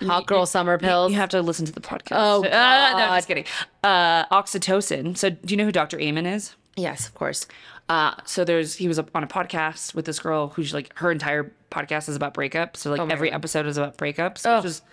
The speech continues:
Speaker 1: it's depressing.
Speaker 2: it's so depressing, but when you're in it, it's great 'cause it's like,
Speaker 1: Yeah, yeah,
Speaker 2: you're,
Speaker 1: totally.
Speaker 2: you,
Speaker 1: Misery
Speaker 2: you,
Speaker 1: loves company. You
Speaker 2: you
Speaker 1: wanna, you wanna be like, "Oh, okay, what are you, what are you dealing with? And, like, how do I get over it?" Like, you
Speaker 2: Yeah,
Speaker 1: get
Speaker 2: but it's more, like, supportive. It's not, like,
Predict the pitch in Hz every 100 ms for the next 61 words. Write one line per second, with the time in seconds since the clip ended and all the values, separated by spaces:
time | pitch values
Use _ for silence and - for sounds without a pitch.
0 | - - - 160 - - 208 - 247 -
1 | 311 277 370 370 247 214 226 214 214 330
2 | 190 180 185 240 285 233 220 185 190 190
3 | 165 311 311 254 202 233 165 170 214 208
4 | 220 196 180 196 190 190 233 185 - 233
5 | 226 226 202 220 220 370 427 302 302 302
6 | 339 330 285 320 330 262 233 214 202 208
7 | - 196 190 170 220 220 214 208 180 165
8 | 160 127 165 285 339 247 - 294 294 262
9 | 269 320 349 349 - 233 - 190 185 226
10 | 190 160 185 175 165